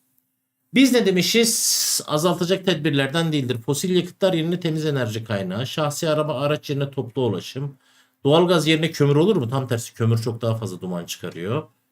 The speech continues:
Jeotermal enerji, fabrika açılır. Dediğimiz gibi kısa bir video oldu. Yirmi beş dakika civarında, belki yirmiye düşer editte.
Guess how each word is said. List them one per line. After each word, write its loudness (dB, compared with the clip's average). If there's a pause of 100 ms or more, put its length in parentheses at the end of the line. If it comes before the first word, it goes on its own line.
(100)
Jeotermal 2
enerji, -2
fabrika -8
açılır. -18 (180)
Dediğimiz 2
gibi 2
kısa 2
bir 2
video 4
oldu. 6
Yirmi 6
beş 2
dakika -2
civarında, 0
belki -2
yirmiye 2
düşer -2
editte. -4